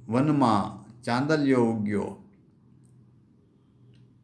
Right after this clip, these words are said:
"આવ્યા છો ત્યારે પોઢણ કરતા જાઓ, પોઢણિયા અમે કેમ કરીએ ગોરી, હારે મારે ભાઈબંધની જોડી,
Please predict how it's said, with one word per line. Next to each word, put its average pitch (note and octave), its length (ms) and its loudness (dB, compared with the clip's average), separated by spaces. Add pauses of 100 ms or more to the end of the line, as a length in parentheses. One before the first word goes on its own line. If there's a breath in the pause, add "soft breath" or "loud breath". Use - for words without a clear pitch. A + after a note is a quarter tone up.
(1200 soft breath)
"આવ્યા F#3 380 8
છો G3 200 4
ત્યારે F#3 300 4
પોઢણ E3 540 4
કરતા D#3 420 2
જાઓ, D3 300 4
પોઢણિયા D3 600 2
અમે C#3+ 180 -2
કેમ D3+ 380 -4
કરીએ C3+ 880 0
ગોરી, B2 560 0
હારે C3 260 2
મારે A#2 340 0
ભાઈબંધની G#2+ 800 -4
જોડી, G2 420 -8